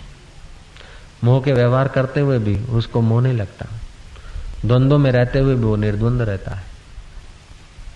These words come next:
इसीलिए गीता का पन्द्रहवाँ अध्याय कहता है निर्माण मोहा, जिसका मोह निर्वाण हो गया। तेल खत्म हो जाए तो दिया क्या होता है? निर्वाण।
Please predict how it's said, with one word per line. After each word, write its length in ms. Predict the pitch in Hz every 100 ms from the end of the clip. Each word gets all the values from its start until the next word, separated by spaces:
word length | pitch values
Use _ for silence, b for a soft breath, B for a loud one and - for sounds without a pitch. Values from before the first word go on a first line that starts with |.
| - - - - - - - - -
इसीलिए 320 | 117 - 117 104
गीता 300 | 104 98 107
का 100 | 107
पन्द्रहवाँ 480 | 104 104 107 104
अध्याय 200 | 98 101
कहता 280 | 101 98 -
है 60 | 98
निर्माण 520 | 104 107 110 113 123
मोहा, 600 | 120 98 92 90 110 104 - - - - - 117
जिसका 340 | 120 - 139
मोह 280 | 117 135 131
निर्वाण 480 | 107 98 92 98 117
हो 160 | 92
गया। 200 | 85 98 92 - - - - - - - - - -
तेल 140 | 110 110
खत्म 300 | 120 120 123
हो 120 | 117
जाए 140 | 110
तो 120 | 113
दिया 240 | 107 117 120
क्या 160 | 135
होता 260 | 135 104 104
है? 180 | 120 147 - -
निर्वाण। 520 | 104 101 95 95 98